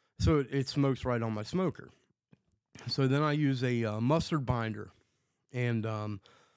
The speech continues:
mustard is a great binder 'cause the, you know, it, it binds the, you, you put it on the meat, and then you put the seasoning over top of it, and it lets the seasoning stick to it, but it doesn't really change the flavor of the, of the, um,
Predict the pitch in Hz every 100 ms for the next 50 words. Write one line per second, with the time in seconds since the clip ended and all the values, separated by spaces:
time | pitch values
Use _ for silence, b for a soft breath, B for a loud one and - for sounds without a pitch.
0 | b 143 156 - 156 143 123 113 127 127
1 | 120 123 123 120 - 110 113 110 120 117
2 | 113 90 113 110 120 127 113 107 113 107
3 | 127 160 139 151 - 180 160 156 151 135
4 | 135 135 131 127 123 123 120 139 123 113
5 | - 131 120 127 127 123 120 123 117 117
6 | 117 123 - B B B B B 127 120
7 | 113 139 143 - 123 185 185 165 135 -
8 | 156 - 151 127 127 120 165 175 135 139
9 | 147 143 127 - 135 135 107 110 - -
10 | 120 120 101 98 - - 117 107 113 107
11 | 104 b b b b - 117 117 110 104
12 | 110 113 110